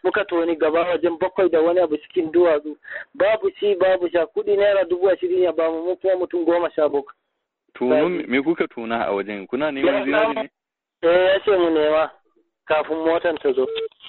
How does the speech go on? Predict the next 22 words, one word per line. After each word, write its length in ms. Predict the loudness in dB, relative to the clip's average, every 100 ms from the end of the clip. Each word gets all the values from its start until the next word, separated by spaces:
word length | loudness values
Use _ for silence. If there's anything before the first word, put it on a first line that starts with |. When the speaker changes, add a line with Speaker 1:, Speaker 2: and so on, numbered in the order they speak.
| -20 -20 -20 -20
Speaker 2:
Hmm. 200 | -20 -20 -20 _ _ -20 -20 -10
Kuma 140 | -6 -4
duk 140 | -2
ba 120 | -2 -4
ku 80 |
samu 320 | -6 -4 -4 -6
ba? 100 | -6 _ _ _ _ _
Speaker 1:
Eh, 220 | -6 -4 -4
kuma 200 | -2 0 0
ba 120 | -2
mu 100 | -2
samu 260 | -2 0 0
ba, 100 | 0
kawai 180 | 0 0
sai 80 | 0
ya 80 | 0
koma 300 | 0 0 0
gefen 320 | 0 -2 -2 -2
sa 80 | -2
ya 80 |
zaman 360 | 0 -2 -2 -4
sa, 140 | -2